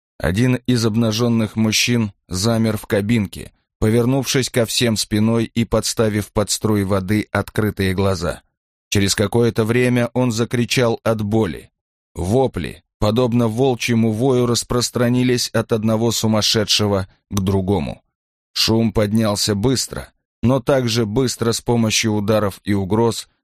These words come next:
был восстановлен порядок. Тот, кто всё это начал, с красными глазами, постановая, терпел побои и не осознавал, что происходит вокруг. Затем его за волосы выволокли из душа и припечатали к стене.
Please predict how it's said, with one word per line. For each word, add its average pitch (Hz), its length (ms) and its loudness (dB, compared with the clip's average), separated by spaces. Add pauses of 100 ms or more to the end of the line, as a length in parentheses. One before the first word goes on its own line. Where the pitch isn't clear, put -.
(120)
был 117 300 2
восстановлен 107 840 0
порядок. 98 540 -4 (640)
Тот, 110 220 0
кто - 180 -2
всё 113 240 2
это 98 220 -2
начал, 104 560 -2
с - 120 -6
красными 113 520 0
глазами, 117 580 0
постановая, 113 800 0
терпел 107 540 -2
побои 104 580 0 (300)
и 123 140 4
не 131 160 2
осознавал, 120 720 0
что 110 240 -2
происходит 101 640 -2
вокруг. 87 460 -6 (340)
Затем 95 500 0
его 113 300 0
за 123 260 2
волосы 120 400 0
выволокли 120 600 0
из 110 200 0
душа - 480 -2 (180)
и 120 140 2
припечатали 117 800 0
к - 60 -10
стене. 101 560 -2